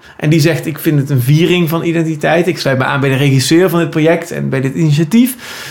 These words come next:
Daar wordt zij woedend op. En op het moment dat jij dat, dat als geweld ervaart, op het moment dat je zegt, "Dat is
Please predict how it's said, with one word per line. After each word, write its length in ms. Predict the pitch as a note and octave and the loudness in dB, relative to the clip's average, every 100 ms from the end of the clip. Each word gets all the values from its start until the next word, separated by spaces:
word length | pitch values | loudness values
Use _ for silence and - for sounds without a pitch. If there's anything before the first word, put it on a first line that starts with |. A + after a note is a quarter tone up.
| - - | -16 -4
Daar 120 | D3+ | 0
wordt 160 | D#3 D3+ | 2 2
zij 100 | C#3 | 2
woedend 280 | F#3 G#3+ | 2 4
op. 200 | G#3 G#3+ - - | 2 0 -4 -6
En 80 | E3 | 0
op 60 | |
het 80 | E3 | 2
moment 260 | E3 F3 F3 | 2 2 0
dat 120 | D3+ | 2
jij 160 | E3 E3 | 2 2
dat, 140 | D3 D3 - A3+ F#3+ | 0 -4 -16 -16 -6
dat 280 | F3 D3 C3 - _ _ | -4 -4 -10 -18 _ _
als 220 | - D3+ - | -6 -4 -2
geweld 540 | - C3+ C#3 F#3 G3+ | 0 2 2 0 0
ervaart, 680 | F#3+ D#3 F3+ A#3+ - - - | -2 -2 -2 -4 -6 -12 -20
op 60 | - | -12
het 80 | D#3 | -6
moment 180 | D#3 C#3 | -2 -2
dat 100 | C#3 | -2
je 60 | |
zegt, 140 | C3 B2 | -2 -4
"Dat 120 | |
is 120 | C#3+ | -8